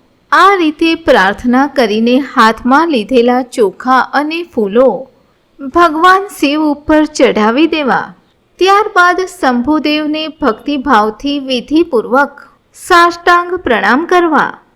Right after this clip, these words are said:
અને ઈષ્ટદેવની પરિક્રમા કરવી, શ્રદ્ધાપૂર્વક દેવેશ્વર શિવની સ્તુતિ કરવી અને ત્યારબાદ વિસર્જન કરવું. આ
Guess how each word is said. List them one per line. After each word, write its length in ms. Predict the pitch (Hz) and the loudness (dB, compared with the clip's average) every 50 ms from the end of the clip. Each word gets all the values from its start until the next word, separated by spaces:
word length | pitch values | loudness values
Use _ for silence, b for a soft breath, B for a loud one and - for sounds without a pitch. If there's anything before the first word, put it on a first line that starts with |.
| _ _ _ _ - | _ _ _ _ -4
અને 400 | 294 320 330 349 381 381 - - | -4 -2 -2 -4 -4 -6 -6 -6
ઈષ્ટદેવની 920 | - 294 320 - - - - 415 403 392 294 262 247 240 233 233 254 254 254 | -2 -2 -2 -2 -4 -2 0 0 0 2 4 4 4 4 2 0 0 -2 -2
પરિક્રમા 800 | 254 - - - 254 220 208 214 214 262 277 277 285 330 359 | -4 -8 -2 0 2 2 2 0 0 0 0 2 2 2 0
કરવી, 500 | 359 - 370 339 311 247 220 180 156 - - _ _ _ _ _ _ - - | 0 0 -2 -4 -2 -2 -4 -4 -6 -12 -20 _ _ _ _ _ _ -12 -4
શ્રદ્ધાપૂર્વક 1000 | 330 311 294 277 294 - 294 294 294 294 294 294 254 226 240 254 262 269 262 269 | 0 0 0 0 -2 -4 0 0 0 0 0 2 2 2 4 4 2 2 2 -2
દેવેશ્વર 800 | 254 254 285 277 262 254 247 285 311 359 330 - 330 339 339 339 | -8 -6 -4 -2 -2 0 0 0 -2 -2 -4 -4 -2 -2 0 -2
શિવની 560 | 339 339 - 294 254 247 247 247 262 269 277 | -2 -4 -4 -2 -2 -2 -2 -4 -4 -4 -6
સ્તુતિ 540 | 269 - - - - 294 240 233 - 285 330 | -8 -12 -18 -6 -2 -2 -2 0 0 0 -2
કરવી 540 | 339 - 370 339 311 269 226 180 - 247 - _ _ _ _ _ _ _ | 0 0 -2 -2 -2 -2 -4 -6 -6 -12 -20 _ _ _ _ _ _ _
અને 320 | 277 359 359 370 381 392 | -2 -2 -2 -2 -4 -6
ત્યારબાદ 760 | 392 392 - 277 254 233 240 254 254 254 277 277 277 277 285 285 - | -6 -4 0 2 2 2 2 0 0 0 2 2 2 0 -4 -8 -4
વિસર્જન 680 | 269 233 233 226 - - 254 262 254 285 349 370 370 | 0 0 0 0 2 2 4 4 4 2 -2 -2 -4
કરવું. 520 | 349 - 320 262 233 196 170 - - 226 - _ _ _ _ _ _ _ | -4 -2 -2 -2 -2 -4 -8 -10 -14 -20 -20 _ _ _ _ _ _ _
આ 160 | - 339 381 | 0 2 2